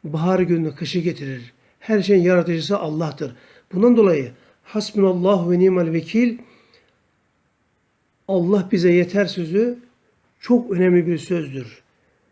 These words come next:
Allah'ın çok hoşuna gittiği, kendisine tam tevekkül edildiği bir sözdür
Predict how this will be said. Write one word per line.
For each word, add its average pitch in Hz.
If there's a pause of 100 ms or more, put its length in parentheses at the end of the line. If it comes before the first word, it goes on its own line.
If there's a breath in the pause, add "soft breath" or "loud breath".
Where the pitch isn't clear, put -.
(280)
Allah'ın 185
çok 214
hoşuna 190
gittiği, 196 (1160)
kendisine 202
tam 240
tevekkül 196
edildiği 185
bir 175
sözdür 151